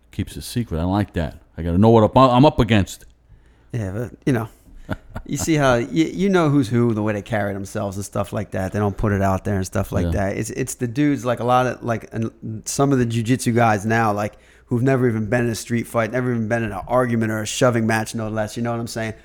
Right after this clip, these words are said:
Speaker 2: Are walking around like they're the, the baddest things ever, you know what I mean? It's, it,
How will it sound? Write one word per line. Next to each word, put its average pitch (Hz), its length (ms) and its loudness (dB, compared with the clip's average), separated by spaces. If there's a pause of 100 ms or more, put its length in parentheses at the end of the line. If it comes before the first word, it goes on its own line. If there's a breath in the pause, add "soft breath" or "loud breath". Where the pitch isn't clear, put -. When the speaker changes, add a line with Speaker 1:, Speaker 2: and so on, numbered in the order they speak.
(160 soft breath)
Speaker 2:
Are 107 80 -6
walking 110 360 -8
around 110 280 -6
like 98 140 -12
they're 113 120 -10
the, 92 300 -14
the 101 80 -12
baddest 110 440 -8
things 110 300 -6
ever, 110 260 -4
you 110 140 -4
know 113 80 -4
what 120 80 -4
I 117 60 -4
mean? 117 280 -2
It's, - 240 -10 (680 soft breath)
it, - 260 -2